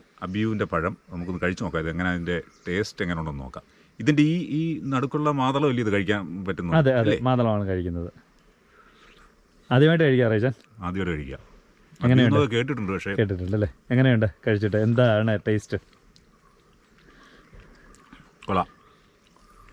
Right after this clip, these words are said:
Speaker 1: നല്ല ടേസ്റ്റ് ആട്ടോ. ആഹാ.
Speaker 2: ഇത് ഒന്നുകൂടെ, കുറച്ചുകൂടെ പഴുക്കുമ്പോൾ കുറച്ചുകൂടെ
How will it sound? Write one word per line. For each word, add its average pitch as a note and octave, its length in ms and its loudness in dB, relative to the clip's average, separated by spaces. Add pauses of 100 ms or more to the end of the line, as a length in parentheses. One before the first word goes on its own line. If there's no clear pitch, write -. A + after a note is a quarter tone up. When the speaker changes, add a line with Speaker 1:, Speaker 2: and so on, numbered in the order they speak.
(1120)
Speaker 1:
നല്ല G#2+ 140 2
ടേസ്റ്റ് F#2+ 280 2
ആട്ടോ. D2 200 -8 (720)
ആഹാ. D3 280 -8 (300)
Speaker 2:
ഇത് E3+ 160 6 (180)
ഒന്നുകൂടെ, A3 340 6 (160)
കുറച്ചുകൂടെ A3+ 320 4
പഴുക്കുമ്പോൾ G#3+ 540 2
കുറച്ചുകൂടെ G#3+ 340 4